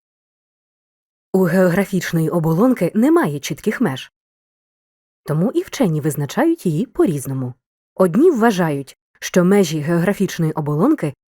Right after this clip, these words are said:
збігаються з межами біосфери. Другі доводять, що межі простягаються від верхніх шарів атмосфери до астеносфери. А треті припускають, що верхня межа географічної оболонки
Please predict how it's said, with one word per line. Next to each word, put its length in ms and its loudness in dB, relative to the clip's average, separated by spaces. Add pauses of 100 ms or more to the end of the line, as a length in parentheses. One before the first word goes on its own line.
(140)
збігаються 520 2
з 60 0
межами 340 2
біосфери. 640 -2 (560)
Другі 500 4 (200)
доводять, 480 2
що 220 -4
межі 280 0
простягаються 680 -2
від 180 2
верхніх 440 0
шарів 320 -6
атмосфери 560 -2 (220)
до 180 4
астеносфери. 840 -4 (640)
А 140 0
треті 480 0
припускають, 920 -4
що 320 2
верхня 420 2
межа 300 2
географічної 720 -2
оболонки 600 -2